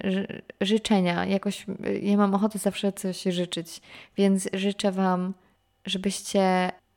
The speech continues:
mieli dobre, dorosłe życie i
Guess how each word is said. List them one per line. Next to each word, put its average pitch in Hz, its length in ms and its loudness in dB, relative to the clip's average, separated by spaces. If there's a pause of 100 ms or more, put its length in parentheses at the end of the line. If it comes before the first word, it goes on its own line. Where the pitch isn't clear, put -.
(140)
mieli 190 500 2 (260)
dobre, 190 460 2
dorosłe 185 480 2
życie 240 460 0 (220)
i 190 320 -2